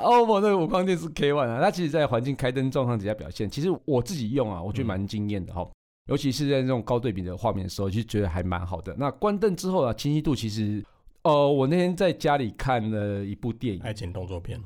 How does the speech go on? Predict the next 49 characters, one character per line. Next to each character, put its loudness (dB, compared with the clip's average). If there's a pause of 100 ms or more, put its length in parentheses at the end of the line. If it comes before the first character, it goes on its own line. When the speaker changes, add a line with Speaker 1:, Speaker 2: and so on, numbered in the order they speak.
(140)
Speaker 1:
不 -4
是， 0
我 2
跟 -6
全 -2
家 0
一 -2
起 -6
看， -2
就 -4
看 -2
Speaker 2:
全 2
家 2
看 2
爱 4
情 4
动 4
作 4
片， 2 (380)
你 2
家 2
尺 2
度 4
好 2
开 2
哦。 4
Speaker 1:
不 6 (100)
是， 2
Speaker 2:
嗯。 4
Speaker 1:
我 2
在 2
看， 2 (140)
看， 0 (440)
靠， 2
你 2
知 2
道 4
什 0
么 2
片？ 0
我 2
忘 2
记。 4
Speaker 2:
浴 4
火 2
凤 0
凰。 -2 (240)
Speaker 1:
不 2
是， -2